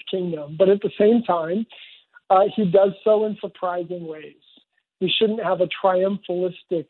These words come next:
attitude, but rather recognize that, uh, the kingdom was established through the cross. And so the Lord is going to advance his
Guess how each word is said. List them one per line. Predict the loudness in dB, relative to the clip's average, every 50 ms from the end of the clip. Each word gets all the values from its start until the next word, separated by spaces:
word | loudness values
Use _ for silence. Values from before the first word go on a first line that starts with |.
| -14 _ -6
attitude, | -4 -2 0 0 0 -2 -2 -6 -6 -6 -4 -4 -6 -8 -10 -12 _ -20 -20 _ _ _ _
but | -2 0 2
rather | 4 4 2 2 2 0 0
recognize | 0 0 0 0 -4 -6 -6 -6 -6 -6 -6 -8 -8 -6
that, | -6 -6 -6 -8 -12 _ _ _ _ _ _ _ _ _ _ _
uh, | 0 2 2 2 0 -2 _ _ _ -20 -20 -10 -6
the | -4 -4 -4 -4 -6
kingdom | -6 -4 -2 -2 -2
was | -2 -2 -4
established | -6 -8 -4 -2 -2 -2 -2 -2 -6 -6 -8 -8
through | -10 -10
the | -8 -10
cross. | -8 -6 -4 -4 -4 -4 -8 -12 -18 _ _ _ _ _ _ _ _ _ _ _ _ _ _ _ -6
And | -4 -2 -2 -4 -4 -2 2
so | 4 4 6 6 4 2 0 0
the | -2 0
Lord | 2 2 2 2 2 0
is | -2 -6
going | -8 -8 -8 -8 -8 -6
to | -6 -6
advance | -6 -6 -6 -8 -8 -8 -10 -10
his | -12 -12